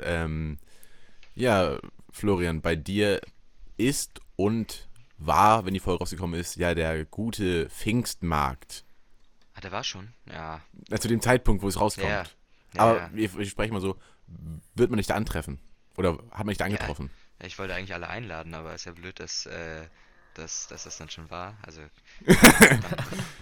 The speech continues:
Speaker 2: ja. <laughs> Äh, genau, natürlich, der, der we-, weltberühmte Pfingstmarkt in, in Albersdorf, die Pfingstfete von der Landjugend Albersdorf. Ich weiß nicht, ob's, äh,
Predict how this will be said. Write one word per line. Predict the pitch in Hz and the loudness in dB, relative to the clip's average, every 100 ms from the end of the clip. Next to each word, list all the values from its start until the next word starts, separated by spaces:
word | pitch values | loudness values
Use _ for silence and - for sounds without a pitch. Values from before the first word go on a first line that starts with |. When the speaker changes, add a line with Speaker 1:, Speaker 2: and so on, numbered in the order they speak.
| - | -16
Speaker 2:
ja. | 95 92 - | -6 -6 -6
<laughs> | - - - 143 - - - - | -8 -4 -2 -2 -2 -2 -2 -2
Äh, | 92 101 | -2 -2
genau, | 107 123 | -2 -2
natürlich, | 117 98 113 87 | -4 -6 -10 -8
der, | 92 87 87 | -8 -6 -8
der | 87 85 82 85 | -10 -10 -12 -14
we-, | - - - | -14 -12 -6
weltberühmte | 95 113 101 90 98 - - 82 | -4 -4 -8 -10 -12 -12 -14 -14
Pfingstmarkt | - - - 85 82 - | -10 -8 -4 -2 -4 -4
in, | 85 80 80 80 | -8 -8 -12 -14
in | 80 78 78 - - - | -14 -14 -16 -20 -20 -18
Albersdorf, | 90 98 85 82 82 | -14 -12 -12 -16 -18
die | - | -20
Pfingstfete | - 90 - 95 87 - 110 - - - _ | -18 -16 -14 -14 -14 -16 -16 -18 -20 -20 _
von | - 90 | -16 -12
der | 85 | -10
Landjugend | 90 98 92 87 | -10 -10 -14 -14
Albersdorf. | - 92 101 - 110 123 - - - - - | -14 -12 -14 -14 -16 -18 -18 -16 -16 -18 -18
Ich | - | -14
weiß | 87 87 | -12 -10
nicht, | 82 | -12
ob's, | 78 - - | -12 -14 -12
äh, | 82 82 | -12 -12